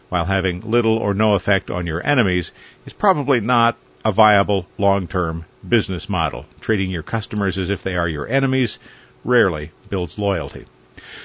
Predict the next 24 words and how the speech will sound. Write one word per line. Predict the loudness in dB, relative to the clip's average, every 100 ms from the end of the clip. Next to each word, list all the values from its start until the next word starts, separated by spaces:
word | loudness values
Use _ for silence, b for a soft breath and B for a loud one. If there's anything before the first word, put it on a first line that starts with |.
| B
Well, | -6
this | -2
past | 4 4 6
week, | 4 4 4
Apple's | -2 0 2 2 0 -6
Steve | 0 0 0
Jobs | 2 4 4 2 2
said | 4 4 4
that | 4
Apple | 4 2 0 0
would | 0
drop | 2 2 2
its | -2 -2
Fair | 2 2 4
Play | 2 2
D | 2 0 2
R | 2
M | 0
in | 2
a | 0
heartbeat | 4 2 2 -4 -4 -6 B B B B
if | -8 -6
the | 0
major | 2 2 2 0